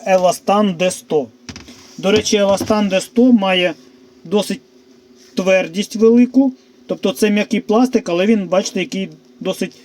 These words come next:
потужний. І цього достатньо, щоб даний директ від, е, Bambulab міг тягнути його.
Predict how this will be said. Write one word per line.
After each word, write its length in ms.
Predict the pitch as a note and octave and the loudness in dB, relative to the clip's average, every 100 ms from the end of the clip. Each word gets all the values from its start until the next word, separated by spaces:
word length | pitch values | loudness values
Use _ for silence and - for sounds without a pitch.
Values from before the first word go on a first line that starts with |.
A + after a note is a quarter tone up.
| _ - - - | _ -20 -20 -4
потужний. 680 | A#3 B3 A#3+ G3 C#3 C#3+ B3+ - - - A#3+ | 0 2 2 0 -4 -6 -8 -12 -6 -4 4
І 240 | B3+ B3 G#3 - | 4 4 -2 0
цього 300 | A#3 G#3+ G#3+ | 2 2 0
достатньо, 540 | F#3 - A3+ B3+ B3 | -2 -2 0 4 4
щоб 420 | - G3 G3 F#3 F3 - _ - | 2 -2 -2 -2 -4 -8 _ -10
даний 500 | D#3+ G#3 F#3+ F3 E3 D#3 | 0 0 0 -4 -6 -4
директ 420 | C#4+ D4 E3 - - - _ _ - | 0 2 0 -4 -20 -20 _ _ -20
від, 380 | D#3 F3+ C#3 A#3 | -8 -8 -8 -12
е, 40 | E3+ D#3 D3+ D3+ - E3+ | -10 -8 -8 -10 -14 -4
Bambulab 640 | F#3 F3+ F#3 A3 B3 A#3+ A3+ _ | -4 -2 0 2 4 2 0 _
міг 260 | E3 F3+ A3 | -10 -4 -2
тягнути 480 | - F3+ E3 C#3 C3+ | 0 -2 -4 -8 -10
його. 260 | C3+ C3 | -12 -14